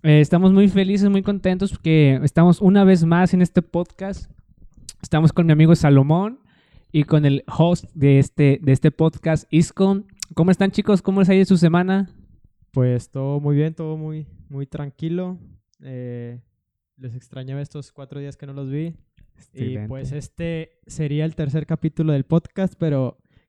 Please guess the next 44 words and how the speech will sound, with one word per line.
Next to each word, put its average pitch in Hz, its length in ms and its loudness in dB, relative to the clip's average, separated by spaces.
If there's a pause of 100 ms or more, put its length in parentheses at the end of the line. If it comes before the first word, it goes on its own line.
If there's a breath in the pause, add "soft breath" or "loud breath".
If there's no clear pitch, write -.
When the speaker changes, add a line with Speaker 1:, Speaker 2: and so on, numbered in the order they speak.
(180)
Speaker 2:
la 143 160 -8
grabación 135 420 -6
que 156 80 -6
hicimos 151 440 -2
el, 123 440 -8
la 123 100 -6
semana 131 300 -6
pasada 139 500 -6
salió 135 560 -4 (420 soft breath)
un 139 140 0
poquillo 143 340 0
mal, 156 220 -2
entonces 139 320 -4
por 131 200 -4
eso 131 580 -4 (440)
este 131 280 -10
va 135 80 -8
a 139 60 -8
contar 139 380 -6
como 139 220 0
segundo 127 360 -4
capítulo. 156 460 -2
Y 147 60 2
perdón 127 260 -2
por 143 140 -2
el 139 80 -4
retraso 127 400 -6
a 139 40 -2
todos 135 340 0
los 131 180 -2
que 107 440 -8
me 117 140 -10
pidieron 120 480 -6
el 110 120 -10
segundo 107 340 -8
capítulo 107 580 -8
desde 107 240 -6
la 98 80 -12
semana 110 320 -10
pasada. 107 540 -14 (680)
Speaker 1:
Estamos 135 380 -2
Speaker 2:
Salud. 151 120 2
Speaker 1:
aprendiendo 143 580 0
a 110 180 -2